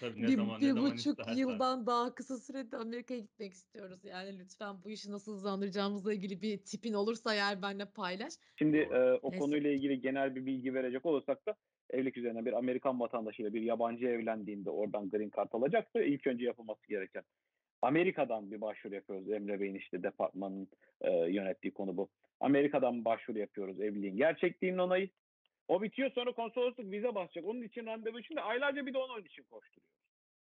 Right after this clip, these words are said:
Speaker 2: Sonra da green
Speaker 3: Dolayısıyla
Speaker 2: card süreci
Speaker 3: Ha.
Speaker 2: başlıyor tabii.
Speaker 1: Yani
Speaker 3: Aynen
Speaker 1: iki
Speaker 3: öyle.
Speaker 1: aşamalı bir işlem aslında.
Speaker 3: Dolayısıyla Emre Bey de bu konuyla ilgileniyor diye onu da bir davet edelim istedim. Ee, kendisi bu arada hani hepimiz, e, bütün alanlarda yardımcı olmaya çalışıyoruz sonuçta ama,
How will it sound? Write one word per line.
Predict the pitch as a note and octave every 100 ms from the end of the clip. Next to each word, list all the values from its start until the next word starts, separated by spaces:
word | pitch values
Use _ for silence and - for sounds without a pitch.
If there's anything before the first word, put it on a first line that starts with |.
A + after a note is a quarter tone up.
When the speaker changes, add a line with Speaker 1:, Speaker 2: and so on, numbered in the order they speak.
| _ -
Speaker 2:
Sonra | C#4 B3+
da |
green | D#4 D4+
Speaker 3:
Dolayısıyla | D#4+
Speaker 2:
card | D4+ A#3+ - E3 D4 G3+
süreci | - G#3 G3
Speaker 3:
Ha. | G3
Speaker 2:
başlıyor | F3+ F3 - F3 E3
tabii. | E3+ D#3+
Speaker 1:
Yani | D#3 B2+
Speaker 3:
Aynen | D#3+ E3 B2+
Speaker 1:
iki | G#3
Speaker 3:
öyle. |
Speaker 1:
aşamalı | F3+ - C3+ A#2 A2+
bir |
işlem | G#2+ - G2
aslında. | F#2+ F#2 _ F#2+ F#2
Speaker 3:
Dolayısıyla | C#3+ D#3 E3+ E3
Emre | E3 E3+ E3
Bey | E3
de | D#3+
bu | D#3
konuyla | E3+ E3 D#3+
ilgileniyor | D#3 D3 D3+ D3+ D#3 D3+
diye | D3+ F3
onu | D3 D3+
da | D3
bir | C3+
davet | C3 C3+ C3+ C3+
edelim | B2+ C3
istedim. | B2+ - D3 F#3 _ _ _ -
Ee, | B2 B2 A#2+ B2 B2+
kendisi | D3 D3 D#3 D3 D#3+
bu | D#3
arada | D#3 D3 C#3+
hani | D3 C3+ B2+
hepimiz, | C#3+ E3 C3+ -
e, | C#3+ B2+ B2 A#2+ B2+
bütün | - C3+
alanlarda | C3 B2 B2 B2 B2
yardımcı | A#2+ A#2+ B2 A#2 A#2
olmaya | A#2 A#2
çalışıyoruz | - A2 G#2 B2 A2 -
sonuçta | A2+ A2+ - F3+
ama, | D#3 F3+